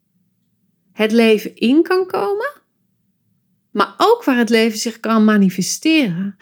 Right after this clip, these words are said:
Dus het is zowel yin als yang. Dus het is weer dat witte visje, of dat zwarte visje, de zwart staat voor het vrouwelijke, zwarte visje met het witte stipje erin. Dus de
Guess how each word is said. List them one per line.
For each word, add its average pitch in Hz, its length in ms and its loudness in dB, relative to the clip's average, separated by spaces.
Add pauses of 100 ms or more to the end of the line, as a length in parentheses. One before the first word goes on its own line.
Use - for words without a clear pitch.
(140)
Dus 226 140 -2
het 262 160 0
is 285 140 0
zowel 277 420 4
yin 262 460 4
als 220 240 0
yang. 208 340 4
Dus 208 140 0
het 226 140 -2
is 240 200 0
weer 262 640 2 (300)
dat - 560 -2 (200)
witte 240 520 2
visje, 311 800 -2 (240)
of 170 120 -8
dat 196 200 -2
zwarte 254 340 -2
visje, 214 600 0
de 185 280 0
zwart 202 340 -6
staat 180 280 -6
voor 180 400 -2
het 180 180 -12
vrouwelijke, 180 560 -2 (460)
zwarte 226 420 -2
visje 226 340 0
met 202 160 2
het 175 260 0
witte 277 300 2
stipje - 500 -4
erin. - 540 -12 (600)
Dus 190 220 0
de 185 480 0